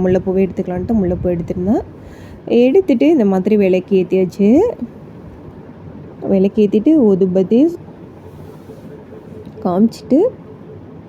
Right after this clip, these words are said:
சாம்பிராணி காமிச்சிட்டு, வீடு ஃபுல்லா சாம்பிராணி காமிச்சு விட்டாச்சு. வெள்ளிக்கிழமை எப்போதுமே நமக்கு ஸ்பெஷல் தான்.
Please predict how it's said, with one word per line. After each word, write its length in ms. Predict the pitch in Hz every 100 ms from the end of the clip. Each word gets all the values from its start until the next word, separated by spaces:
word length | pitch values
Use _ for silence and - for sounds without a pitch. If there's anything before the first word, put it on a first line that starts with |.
| - - - - - - - - - - - - -
சாம்பிராணி 600 | - - 185 185 208 208 -
காமிச்சிட்டு, 520 | 190 208 214 208 254 339 370
வீடு 220 | 220 185
ஃபுல்லா 260 | 190 196 196
சாம்பிராணி 460 | 208 190 180 185
காமிச்சு 400 | 175 180 185 196
விட்டாச்சு. 520 | 185 175 185 180 - 247 381 - - - - - - -
வெள்ளிக்கிழமை 540 | 214 190 214 220 233 240
எப்போதுமே 440 | 175 208 208 226
நமக்கு 400 | 202 185 - 196
ஸ்பெஷல் 460 | - 180 - 180 175
தான். 300 | 190 254